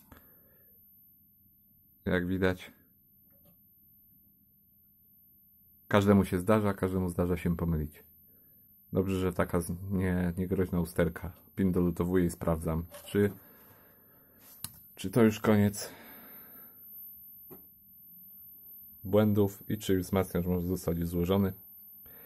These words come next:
Póki co końcówki pracują poprawnie, przełączniki nie trzeszczą, selektor pracuje dobrze,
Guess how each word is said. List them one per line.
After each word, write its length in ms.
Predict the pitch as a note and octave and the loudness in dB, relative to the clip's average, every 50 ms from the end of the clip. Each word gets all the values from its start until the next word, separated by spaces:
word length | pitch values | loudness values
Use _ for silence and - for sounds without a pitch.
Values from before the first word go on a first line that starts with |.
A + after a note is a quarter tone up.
| - - - - - - - _ _ _ _ | -20 -20 -20 -20 -20 -20 -20 _ _ _ _
Póki 240 | - A2 - - - | -2 -2 -2 -2 -8
co 320 | - - G#2 F#2 F#2 F2+ - - - | 0 4 4 4 4 2 -2 -8 -4
końcówki 440 | - F#2+ F2 - F#2 - - G2 F2 | -4 -4 -2 -2 -4 -2 -2 -4 0
pracują 500 | - F#2 F2 - - F2+ F#2 F2+ F2 E2+ - - - - - - _ - _ _ _ _ | 0 0 -2 0 0 0 2 2 0 -2 -6 -16 -20 -20 -20 -20 _ -20 _ _ _ _
poprawnie, 560 | - - - A2 G#2+ G#2 G#2 G2 F#2+ F#2+ - - _ _ _ _ _ _ _ _ _ _ _ _ _ _ _ | -8 0 4 6 6 6 6 2 0 0 -2 -8 _ _ _ _ _ _ _ _ _ _ _ _ _ _ _
przełączniki 520 | - - G2+ F#2 F2 - - F2 - - F2+ | -4 -2 0 0 0 -2 -4 -8 -4 0 0
nie 120 | F2 E2+ | 0 0
trzeszczą, 460 | E2+ - A2 G2+ G#2 - - F#2 F2+ | 0 0 -2 -2 -2 -2 -2 -2 -2
selektor 640 | F2+ - - F#2+ F#2 F#2 F2+ - - - F2 E2 E2+ - - _ _ - - - _ _ _ | -2 0 4 4 4 4 4 2 0 0 2 2 0 -6 -12 _ _ -20 -20 -20 _ _ _
pracuje 400 | - - F2+ D#2 - - F2+ F2 | -2 0 0 0 0 -2 -2 4
dobrze, 400 | F#2 G#2 G2+ F#2+ F#2+ F#2 F#2 F2+ | 6 6 6 6 4 0 0 0